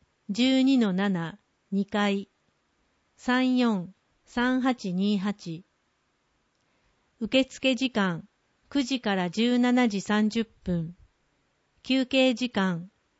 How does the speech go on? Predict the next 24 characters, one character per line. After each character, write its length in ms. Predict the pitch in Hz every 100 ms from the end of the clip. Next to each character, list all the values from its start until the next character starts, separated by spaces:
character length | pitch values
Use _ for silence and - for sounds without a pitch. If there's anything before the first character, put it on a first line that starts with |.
| _ -
十 260 | 233 269
三 320 | 262 277 269
時 140 | 233 208
か 140 | 185
ら 140 | 180 175
十 280 | 233 240
四 180 | 202 196
時。 300 | 185 170 165 _ _ _ _ _ _ _ _
受 240 | 233 269 269
付 320 | - - 262
時 160 | 240
間、 360 | 247 202 180 185 _ _
休 240 | - 254 254
憩 240 | 269 262
時 160 | 226 247
間 300 | 226 208 180
は、 260 | 175 170 - _ _ _ -
医 100 | 214
療 280 | 240 262 269
機 140 | 269
関 280 | 262 247 226
に 120 | 196
よ 120 |
っ 60 | 185